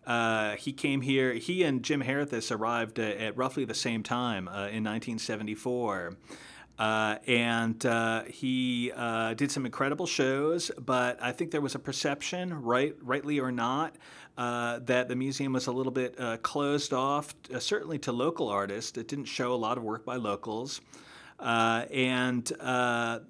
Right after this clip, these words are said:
there was, uh, there were a few things that happened. There was a, a, a pr-, a problem that came up where some, uh, paintings were, were de-, de-accessioned, uh, and people in the community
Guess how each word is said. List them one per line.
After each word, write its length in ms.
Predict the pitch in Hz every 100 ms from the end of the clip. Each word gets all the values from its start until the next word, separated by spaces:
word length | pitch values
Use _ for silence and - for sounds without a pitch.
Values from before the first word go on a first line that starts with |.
| 123
there 200 | 120 139
was, 400 | 131 139 131 - -
uh, 420 | 120 127 131 123 143
there 120 | 151
were 80 | 156
a 60 |
few 240 | 156 233 220
things 260 | 175 139
that 140 | 120 104
happened. 500 | 110 104 110 98 98
There 140 | 107
was 240 | 113 110
a, 720 | 123 110 107 104 - 101 98 95 -
a, 60 | 107
a 40 |
pr-, 200 | - - -
a 160 | 110
problem 640 | 107 - 170 175 170 160 147
that 140 | 135
came 280 | - 147 143
up 220 | 139 135
where 160 | 131 113
some, 400 | - 113 107 104
uh, 140 | 98
paintings 580 | - 147 147 143 123 -
were, 320 | 110 107 101 104
were 180 | 107
de-, 300 | 101 147 156
de-accessioned, 1040 | 143 139 156 147 - 120 123 139 131 139 139 - - - - -
uh, 320 | 110 107 101
and 300 | 117 113 107
people 240 | 143 147
in 60 | 135
the 40 |
community 720 | 127 - 120 123 123 131 139